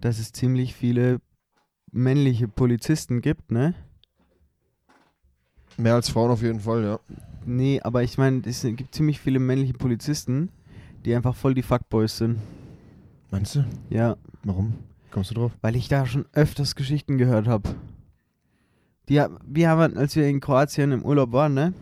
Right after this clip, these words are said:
Speaker 2: Mhm.
Speaker 1: Hatten, hatten wir so, also wir waren so, ähm, fünfzehn Jungs und fünfzehn Mädels. Und ein paar von den Mädels, die waren Polizistinnen, ne?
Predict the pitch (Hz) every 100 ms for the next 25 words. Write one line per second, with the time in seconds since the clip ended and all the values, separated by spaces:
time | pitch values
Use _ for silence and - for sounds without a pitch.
0 | - 110 98 107 123 - - - _ -
1 | _ - - - - _ 139 131 139 135
2 | 135 135 127 - 135 131 135 127 120 127
3 | 123 123 - 123 113 120 120 120 110 113
4 | 117 117 120 113 117 117 113 113 104 101
5 | - _ _ - _ _ _ _ _ 107
6 | 107 110 107 - _ _ - 143 147 -
7 | 127 131 156 160 - 120 131 120 120 117
8 | 110 107 104 - - 120 110 - - 143
9 | 143 139 127 120 110 120 143 143 143 143
10 | - - - _ _ _ _ _ _ _
11 | - 117 120 127 120 123 117 - 123 120
12 | 107 92 95 151